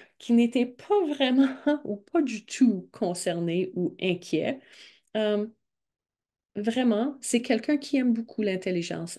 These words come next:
artificielle. Puis, comme il dit ici, ben, c'est comme toute autre chose, la calculatrice, euh, l'Internet. Au début, on est un,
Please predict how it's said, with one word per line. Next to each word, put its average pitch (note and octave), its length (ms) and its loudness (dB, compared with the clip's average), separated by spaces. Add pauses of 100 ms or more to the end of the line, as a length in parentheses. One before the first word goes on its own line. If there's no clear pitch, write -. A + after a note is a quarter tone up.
artificielle. G#3+ 680 -2 (440)
Puis, A#3+ 460 4 (200)
comme C#4 220 8
il A#3 120 8
dit G#3 180 -4
ici, B3 520 0 (420)
ben, G#3 240 0
c'est A#3 180 0
comme A3+ 200 0
toute - 220 -12
autre A#3 180 4
chose, D3+ 280 -2
la E3 120 0
calculatrice, G3+ 1160 0
euh, D#3+ 320 0
l'Internet. G3 960 0 (600)
Au G#3 160 6
début, G3+ 600 4
on F#3 180 2
est F3+ 200 0
un, F3+ 220 0